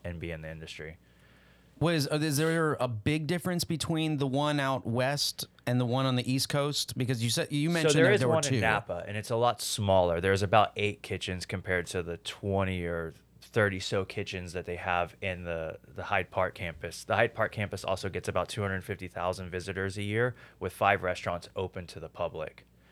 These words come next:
Speaker 2: Oh, wow.
Speaker 1: So it's just an amazing experience, amazing campus. There's about two thousand students there. Um,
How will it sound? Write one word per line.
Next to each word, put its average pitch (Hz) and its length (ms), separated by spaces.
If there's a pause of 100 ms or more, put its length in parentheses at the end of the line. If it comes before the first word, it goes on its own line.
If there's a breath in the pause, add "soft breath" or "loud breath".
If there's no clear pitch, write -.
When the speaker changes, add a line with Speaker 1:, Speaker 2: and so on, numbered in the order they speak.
(140)
Speaker 2:
Oh, 147 80
wow. 127 320
Speaker 1:
So 98 220
it's 92 200
just 110 240
an 98 80
amazing 101 560
experience, 92 480
amazing 90 540
campus. 92 340
There's 92 160
about 82 220
two 104 180
thousand 92 320
students 87 440
there. 82 320 (360 soft breath)
Um, 82 480